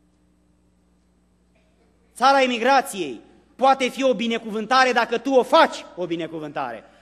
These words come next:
Sau poate fi un blestem, o capcană și o cursă care te înghite ca un iepure care este prins în cursă.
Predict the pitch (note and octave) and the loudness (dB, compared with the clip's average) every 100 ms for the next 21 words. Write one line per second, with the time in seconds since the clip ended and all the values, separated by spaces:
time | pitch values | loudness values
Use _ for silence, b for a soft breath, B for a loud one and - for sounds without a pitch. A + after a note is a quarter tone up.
0 | b b - G#3+ B3+ B3+ B3+ B3 C4 A#3+ | b b -2 0 2 2 0 -4 -4 -2
1 | A3+ A3 C#4 C4+ F#3 - - A3+ B3 A3+ | -2 0 4 4 2 -12 -6 -4 0 0
2 | - D4+ C4+ G3+ E3 B - C4+ B3+ C#4 | 4 4 4 0 -8 B 4 4 6 12
3 | G4+ E4 D4+ C#4+ C#4 C4+ C#4 C4 C4+ D4+ | 12 12 4 6 6 6 4 4 2 2
4 | C4+ D#4+ D#4+ D4+ D#4 D#4 A3+ G3 D#3 B | 4 8 8 8 4 4 0 0 -2 B
5 | - A#3+ A#3+ A3+ A#3 B3+ B3 B3 A3 A#3 | -2 2 2 2 0 0 -4 -4 -8 -6
6 | G#3 - C#3 | -8 -8 -12